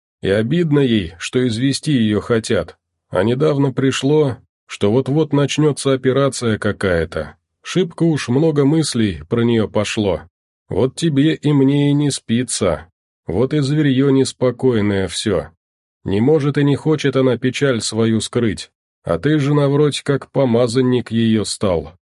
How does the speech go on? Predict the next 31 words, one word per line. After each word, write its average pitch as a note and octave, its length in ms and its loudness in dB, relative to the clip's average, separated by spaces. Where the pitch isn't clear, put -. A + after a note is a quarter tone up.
К - 100 -10
монолиту C3+ 580 2
тебя C#3+ 320 -2
сам C#3 300 0
страж D3 420 -2
пустил, G#2+ 580 -2
стало A#2 340 0
быть, C3 320 -2
чист - 440 -4
ты C3 120 0
перед B2 300 -2
зоной. G2 520 -2
Вот A2 260 -2
и C#3+ 80 0
видит C#3+ 340 0
теперь B2+ 380 -2
тебя A#2+ 400 0
она, G2+ 400 -2
да F#2 160 -2
и D#3+ 120 0
все, C#3+ 400 -2
значит, B2+ 540 -2
дети A2 420 -2
её». G2 520 -2
Лесник F#2+ 520 -2
сделал G#2 480 0
паузу, A2 680 -2
прислушиваясь A#2+ 920 -4
к - 80 -12
своим A2+ 560 0
ощущениям. F2+ 920 -4